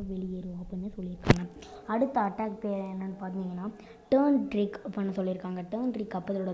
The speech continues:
big பீஸ் வெளில வந்து கையில ஒரு சுன்-, ஒரு sword மாதிரி என்னமோ வச்சிருக்கும். அது அப்படியே சுத்திக்கிட்டே இருக்கும். சுத்துறப்ப பார்த்தீங்கன்னா தன்னோட Beyblade-ல இருந்து ஒரு பார்ட் வெளில வரும். அதை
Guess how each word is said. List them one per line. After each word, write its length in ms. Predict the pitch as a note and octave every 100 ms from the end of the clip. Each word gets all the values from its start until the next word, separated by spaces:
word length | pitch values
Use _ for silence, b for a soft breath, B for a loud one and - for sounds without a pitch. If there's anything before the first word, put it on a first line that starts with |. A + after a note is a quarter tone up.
| F3+
big 180 | F#3+ F#3+
பீஸ் 180 | B3 - G3
வெளில 180 | G3 G3+ F3+
வந்து 180 | F3+ G3+ - B B -
கையில 260 | G3+ B3+ B3+ G#3
ஒரு 120 | G3 G3 -
சுன்-, 260 | G#3+ G#3 G#3 F#3+ F#3 F#3
ஒரு 120 | F#3 F3+ F3 E3+ -
sword 380 | F#3+ G3+ A#3+ A3+
மாதிரி 140 | G#3
என்னமோ 200 | F#3+ G3 F3+
வச்சிருக்கும். 380 | G#3+ F#3+ G#3 - B B B
அது 100 | F#3+
அப்படியே 200 | F#3 A3 G#3+
சுத்திக்கிட்டே 420 | A#3+ G3+ A#3 A3+ G#3
இருக்கும். 240 | G3+ A3 - B B
சுத்துறப்ப 400 | C4 C4 D4+ C4 A#3+
பார்த்தீங்கன்னா 360 | G#3 G3 F#3 G#3 G3+
தன்னோட 200 | F#3+ F3+ G3
Beyblade-ல 460 | C4+ C4 C4 G#3+ G3
இருந்து 240 | F#3+ F#3+ F#3+ F3+
ஒரு 140 | F3+ F#3 -
பார்ட் 240 | - G3 F#3+
வெளில 200 | F3+ F#3+ F3+
வரும். 200 | F3 A3 B B B F#3+
அதை 140 | F#3+